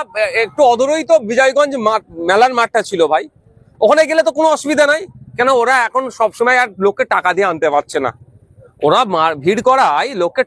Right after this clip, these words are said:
টাকা দিয়ে আর ধমকে চমকে। আজকে আমাদের সাথে যে এই দু পাঁচশো লোক আছে, কেউ বলতে পারে পঞ্চাশ টাকা তাকে পেট্রোল দেওয়া হয়েছে, কিন্তু ভালোবেসে। কোনো জায়গায় আমার কাছে ভালোবেসে একশো লোক থাকে, আবার কোনো জায়গায় ভালোবেসে পাঁচ হাজারও লোক থাকে, ও নিয়ে আমি চিন্তিত নয়। কিন্তু ওরা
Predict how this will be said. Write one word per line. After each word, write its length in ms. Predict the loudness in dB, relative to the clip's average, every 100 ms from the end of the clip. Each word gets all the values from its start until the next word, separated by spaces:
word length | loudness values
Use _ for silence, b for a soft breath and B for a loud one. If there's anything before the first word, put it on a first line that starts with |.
| -2
টাকা 160 | 0 -2
দিয়ে 140 | -2 -4
আর 60 |
ধমকে 300 | -2 -4 -6
চমকে। 300 | -8 -6 0
আজকে 280 | 2 0 -2
আমাদের 280 | -2 0 -2
সাথে 200 | -2 -2 -2
যে 100 | 0
এই 80 | -2 -4
দু 140 | -12
পাঁচশো 340 | -6 -6 -4 -2
লোক 160 | -2 -2
আছে, 220 | -4 -6 -14 b b
কেউ 140 | 0 2
বলতে 240 | 0 0
পারে 160 | 0 0 -2
পঞ্চাশ 260 | -6 -6 -8 -4
টাকা 140 | -4
তাকে 200 | -2 -4
পেট্রোল 300 | -4 -2 -2 0
দেওয়া 180 | 0 0
হয়েছে, 200 | -4 -12 _ _ _
কিন্তু 140 | -2 2
ভালোবেসে। 440 | 2 2 -2 -6 -16 _ _ 0
কোনো 100 | 2
জায়গায় 220 | 2 0
আমার 120 | -2 -2
কাছে 160 | 0
ভালোবেসে 380 | 2 2 0 0
একশো 240 | 0 0 0
লোক 140 | 0
থাকে, 180 | 0 -2
আবার 140 | 0 0
কোনো 140 | 0
জায়গায় 200 | 0 0
ভালোবেসে 340 | 0 -2 -4 -6
পাঁচ 160 | -4 -2
হাজারও 240 | 0 0
লোক 140 | -4 -6
থাকে, 140 | -2 0
ও 80 | 2
নিয়ে 140 | 0
আমি 80 | -2
চিন্তিত 320 | -8 -4 -2
নয়। 200 | -2 -2 -6 -12 -14 -14 -14 -4
কিন্তু 180 | 0 2
ওরা 240 | 4 2